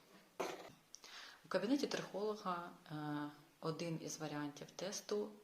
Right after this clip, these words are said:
є такий, так називаємий пул-тест або тест натягу. Е, для кращої інформативності його потрібно проводити на другий-третій день після миття голови,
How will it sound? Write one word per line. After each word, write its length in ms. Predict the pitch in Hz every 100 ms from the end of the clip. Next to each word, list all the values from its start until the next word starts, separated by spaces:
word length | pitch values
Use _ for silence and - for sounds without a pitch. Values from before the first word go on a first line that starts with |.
| -
є 400 | 147 151 165 170
такий, 600 | 160 - 160 156 156 151 - - - - - - -
так 160 | 160
називаємий 640 | 165 156 156 151 147 143 143 -
пул-тест 880 | - 160 143 - - 143 135 - - - -
або 260 | 143 156
тест 300 | 156 180 185 - -
натягу. 420 | 135 - - - - - - - - - - -
Е, 80 | - 151 151 151 151 151
для 120 | 165
кращої 320 | 185 269 -
інформативності 1160 | 208 202 190 190 262 214 180 - - 156 151 147
його 280 | 147 165 180
потрібно 440 | 208 - 185 170 160
проводити 540 | - 160 185 170 156
на 440 | 151 156 156 151 165
другий-третій 760 | 165 180 165 160 160 156 156
день 240 | 147 151
після 400 | 147 - 160 -
миття 320 | 147 147 - 147
голови, 520 | 151 139 147 165 240